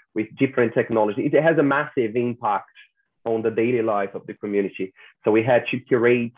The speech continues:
uh, people, uh, by their, you know, expertise, by the technologies, by their sense of collaboration, about their interest in spending, uh, in having that experience there.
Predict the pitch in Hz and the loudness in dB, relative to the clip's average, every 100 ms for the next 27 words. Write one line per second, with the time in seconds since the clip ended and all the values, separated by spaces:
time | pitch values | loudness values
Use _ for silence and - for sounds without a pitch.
0 | - _ _ _ _ - 107 101 - - | -20 _ _ _ _ -2 2 2 0 -10
1 | 127 120 117 113 113 _ _ _ - 107 | -2 2 2 0 -4 _ _ _ -4 -2
2 | 104 - _ _ _ - 107 117 107 113 | -2 -4 _ _ _ -14 -4 -2 0 0
3 | 110 104 - _ _ _ _ 113 104 - | 0 -2 -8 _ _ _ _ -6 -4 -4
4 | 123 - 123 135 110 113 110 123 123 117 | -4 -6 -10 -8 -4 -4 -4 -8 -8 -4
5 | 113 110 117 110 - 110 110 104 110 107 | -4 -4 -4 -6 -4 -4 -4 -2 -2 -2
6 | - _ 139 127 127 117 - 135 120 110 | -8 _ -4 -4 -4 -8 -8 -4 -2 -2
7 | 107 107 113 117 - 127 110 110 110 _ | -2 -2 -2 -4 -6 -4 -4 -4 -6 _
8 | _ _ _ - 104 113 113 110 98 120 | _ _ _ -12 -4 2 4 4 2 0
9 | - 123 127 - 110 - _ - 110 104 | -2 -4 -4 -4 -6 -6 _ -8 -6 -6
10 | - - - - 107 110 - 98 104 - | -8 -16 -4 0 2 2 0 0 0 2
11 | 110 104 113 120 110 107 104 - - 113 | -2 2 0 2 0 0 -2 -14 -8 -4
12 | 107 101 - - 117 117 113 113 | -2 -4 -6 -4 2 4 2 0